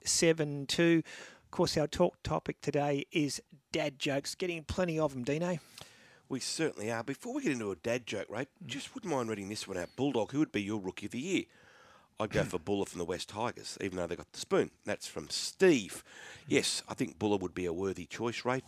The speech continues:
Speaker 2: Two others, uh, I would be looking at would be young Jacob Preston at the Bulldogs.
Speaker 1: Mm.
Speaker 2: Outstanding
Speaker 1: Yeah.
Speaker 2: first
Speaker 1: Mm.
Speaker 2: year,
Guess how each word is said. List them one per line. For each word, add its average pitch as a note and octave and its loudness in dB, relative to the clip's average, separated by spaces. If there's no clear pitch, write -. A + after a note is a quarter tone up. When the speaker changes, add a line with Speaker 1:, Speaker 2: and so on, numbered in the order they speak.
Speaker 2:
Two E3 0
others, A#2+ 0
uh, F2 -2
I G#2 0
would F#2+ -6
be F#2 -6
looking G#2 -2
at D2+ -6
would F#2+ -6
be G2+ -6
young G2 -2
Jacob G2 -4
Preston - -4
at - -4
the - -6
Bulldogs. A#2+ -4
Speaker 1:
Mm. B2+ -6
Speaker 2:
Outstanding G2 2
Speaker 1:
Yeah. A#2 -4
Speaker 2:
first G#2 2
Speaker 1:
Mm. G#2 -6
Speaker 2:
year, A#2 0